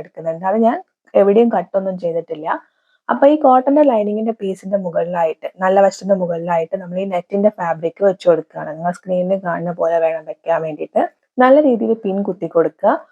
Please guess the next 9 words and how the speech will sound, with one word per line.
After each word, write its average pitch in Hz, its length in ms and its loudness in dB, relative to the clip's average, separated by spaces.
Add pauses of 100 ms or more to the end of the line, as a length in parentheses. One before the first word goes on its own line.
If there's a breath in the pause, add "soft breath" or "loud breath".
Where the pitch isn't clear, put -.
(340 soft breath)
മുകൾ 233 240 6 (100)
ഭാഗത്തും 247 460 0
അതുപോലെ 196 320 0
തന്നെ 208 240 -2
താഴ്ഭാഗത്തുള്ള 190 800 -2
ആ 185 140 -8
ഷേപ്പും 170 400 -2 (320)
നിങ്ങൾ 202 240 4
സ്ക്രീനിൽ 196 380 0